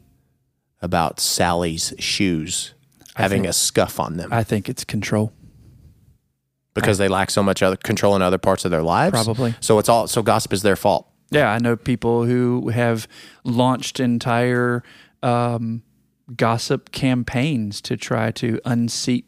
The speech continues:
Speaker 2: someone for
Speaker 1: <laughs>
Speaker 2: no
Speaker 1: Jeez.
Speaker 2: reason other than that they really,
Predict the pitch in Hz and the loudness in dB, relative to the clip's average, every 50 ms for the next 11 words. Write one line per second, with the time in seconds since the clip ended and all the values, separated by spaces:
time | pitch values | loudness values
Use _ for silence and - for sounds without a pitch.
0 | _ _ - - - - - 131 120 120 117 117 117 117 117 117 120 117 - - | _ _ -16 -10 -8 -2 0 0 0 2 0 0 0 0 0 0 -2 -4 -4 -6
1 | - 131 127 127 123 120 117 - - - - - - - 127 127 135 139 139 127 | -4 0 0 2 2 2 0 -2 -6 -14 -12 -10 -8 -2 2 2 4 4 4 4
2 | 127 135 139 131 131 135 131 131 127 131 131 131 123 131 131 131 127 131 123 123 | 4 2 2 2 2 0 2 2 2 2 2 2 2 2 0 2 0 0 0 2
3 | 123 123 135 139 139 135 127 123 127 131 139 143 135 131 123 | 0 2 2 0 0 -2 0 0 2 2 2 0 -2 -4 -8